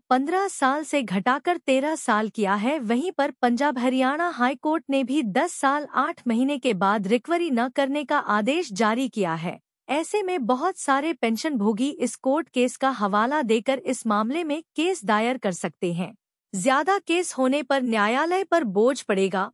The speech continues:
और पेंशन भोगियों को वित्तीय नुकसान भी होगा। उसको देखते हुए कम्यूटेशन बहाली बारह साल करने का सर्वसाधारण आदेश जारी किया जाए।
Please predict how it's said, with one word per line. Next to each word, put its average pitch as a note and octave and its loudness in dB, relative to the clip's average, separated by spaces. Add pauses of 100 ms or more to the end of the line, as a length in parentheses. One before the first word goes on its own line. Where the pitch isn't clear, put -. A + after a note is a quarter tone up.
और C4 2
पेंशन D4+ -2
भोगियों A#3 0
को D4 -2
वित्तीय C4 0
नुकसान C4 0
भी A#3+ 0
होगा। A#3+ 2 (120)
उसको C4 0
देखते A3 0
हुए C#4 0
कम्यूटेशन B3 -2
बहाली A#3 0
बारह A#3+ 0
साल B3+ 0
करने A3+ 0
का B3 0
सर्वसाधारण C#4 0
आदेश B3 0
जारी A#3 0
किया F#3+ -2
जाए। D#3+ -6